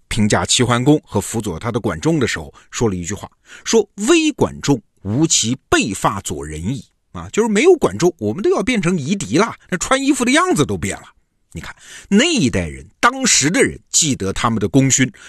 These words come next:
主要是他们和异族之间的战功。但是你看，我们现在说起齐桓公和管仲啊，甭管是小说还是影视剧啊，都是他们怎么内斗啊，怎么传位啊，怎么在中原争霸呀，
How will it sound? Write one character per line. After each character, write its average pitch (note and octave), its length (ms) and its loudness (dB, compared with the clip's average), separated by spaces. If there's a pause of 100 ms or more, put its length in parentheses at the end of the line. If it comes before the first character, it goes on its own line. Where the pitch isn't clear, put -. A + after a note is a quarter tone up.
(120)
主 F#2 260 -4
要 F#2+ 200 -2
是 F#2+ 160 -6
他 F#2+ 180 -6
们 G2 100 -2
和 F#2+ 160 -4
异 G3 360 -2
族 D#2+ 240 -10
之 F2 180 -4
间 F2 200 -4
的 D2 100 -14
战 D#2+ 240 -2
功。 F2+ 140 -8 (1000)
但 C#4+ 140 4
是 C#4 140 2
你 G#3+ 100 2
看， A3+ 180 2
我 D#3 80 6
们 D3+ 140 4
现 - 180 4
在 B3 160 4
说 D3 200 4
起 - 180 -2
齐 - 160 2
桓 A#2 180 2
公 C3 160 4
和 A#2+ 140 2
管 - 240 -4
仲 G2+ 180 -4 (120)
啊， E2+ 180 -6 (400)
甭 F3+ 220 2
管 G2 180 0
是 - 140 2
小 - 240 0
说 D3 180 2
还 C3+ 120 0
是 D3+ 100 2
影 G#2 180 -6
视 - 160 -4
剧 F3+ 220 -4 (100)
啊， - 160 -16
都 D2+ 140 -14
是 F2 80 -6
他 - 120 -6
们 G2+ 120 -2
怎 F2 100 -6
么 F2 80 -4
内 B2 220 2
斗 F3 240 4
啊， A#2+ 140 4
怎 D#2+ 140 -6
么 E2+ 60 -8
传 E2+ 320 -6
位 G3 240 2
啊， B2 140 2
怎 - 140 -6
么 F#2 100 -6
在 A#2 140 -2
中 F3 200 -2
原 D3 200 0
争 G#3+ 220 0
霸 A3 240 2
呀， C3+ 100 0